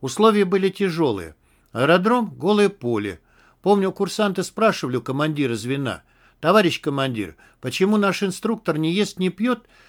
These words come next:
вообще никуда не ходит?» «Вы это у нее спросите, почему так?» И сейчас-то женщине утвердиться в коллективе сложно, а в то время летали в основном мужчины. Когда я только прибыла,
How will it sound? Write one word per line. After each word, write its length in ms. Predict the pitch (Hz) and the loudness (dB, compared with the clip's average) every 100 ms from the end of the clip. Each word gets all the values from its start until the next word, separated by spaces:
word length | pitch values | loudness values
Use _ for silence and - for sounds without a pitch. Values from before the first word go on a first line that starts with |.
| _ - | _ 0
вообще 340 | 175 190 233 | 0 2 0
никуда 380 | 165 123 156 156 | -2 -2 0 0
не 120 | 131 | 0
ходит?» 460 | 156 208 147 95 - _ _ _ _ _ - | -2 0 0 -2 -14 _ _ _ _ _ -2
«Вы 120 | 139 | 2
это 300 | 185 151 160 | 2 0 0
у 40 | |
нее 300 | 160 175 185 | 0 2 2
спросите, 580 | 175 - 117 - 117 - | 0 -2 -4 -4 -8 -12
почему 460 | 90 - - 143 147 | -14 -10 -4 -2 -2
так?» 380 | - 104 78 _ _ _ _ _ _ _ | -2 -4 -6 _ _ _ _ _ _ _
И 100 | 147 | -4
сейчас-то 540 | 170 202 262 254 - | -2 0 2 2 0
женщине 480 | 135 160 131 - 131 | 0 0 0 -4 -4
утвердиться 580 | 139 151 160 160 156 143 | -4 -2 -2 -4 -6 -8
в 80 | - | -6
коллективе 560 | 151 160 160 - 208 | -2 -2 -2 -4 -2
сложно, 600 | 151 - 208 160 98 87 - _ _ | -2 -2 0 0 -4 -12 -16 _ _
а 120 | 127 | -6
в 80 | 123 | -2
то 140 | - | 0
время 300 | 185 220 247 | 2 2 0
летали 400 | 147 131 147 123 | 0 -2 0 0
в 60 | 113 | -2
основном 420 | 110 139 143 202 | -6 -6 -2 -2
мужчины. 640 | 196 196 - 147 113 90 - _ _ _ _ | -2 -4 -6 -6 -6 -8 -18 _ _ _ _
Когда 300 | 135 147 220 | -4 2 4
я 100 | 196 | 4
только 340 | 185 180 139 | 4 0 0
прибыла, 600 | 120 131 113 120 127 165 | -2 -2 0 2 2 0